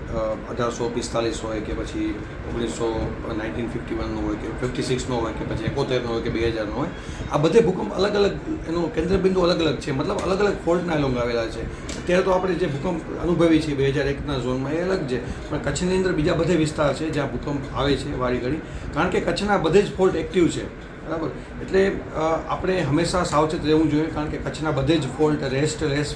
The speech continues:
ફોલ્ટ છે, જે કોઈ દી આરામ નથી કરતા અને એના along કન્ટિન્યુઅસ સ્ટ્રેસ બિલ્ડ થતું જાય છે અને જ્યારે જ્યારે સ્ટ્રેસ રિલીઝ થાય છે ત્યારે આપણે આ ભૂકંપ અનુભવીએ છીએ.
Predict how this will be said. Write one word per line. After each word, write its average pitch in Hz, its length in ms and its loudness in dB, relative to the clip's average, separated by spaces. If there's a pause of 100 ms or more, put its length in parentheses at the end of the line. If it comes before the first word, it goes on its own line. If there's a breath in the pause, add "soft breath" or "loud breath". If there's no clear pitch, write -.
ફોલ્ટ 139 200 0
છે, 156 160 -4
જે 139 100 0
કોઈ 135 160 -2
દી 135 80 0
આરામ 127 260 2
નથી 131 180 -4
કરતા 127 240 -4 (440 loud breath)
અને 147 140 2
એના 165 200 4
along 170 220 4 (140)
કન્ટિન્યુઅસ 160 420 0
સ્ટ્રેસ - 400 0 (120)
બિલ્ડ 151 180 4 (140)
થતું 139 240 2
જાય 127 200 4
છે 180 140 0
અને 143 440 -2
જ્યારે 135 260 4
જ્યારે 160 200 4
સ્ટ્રેસ 156 340 0
રિલીઝ 151 220 2
થાય 156 220 0
છે 151 180 -2
ત્યારે 139 180 0
આપણે 131 260 0
આ 175 100 -2
ભૂકંપ 151 440 -4
અનુભવીએ 117 400 0
છીએ. 101 220 -6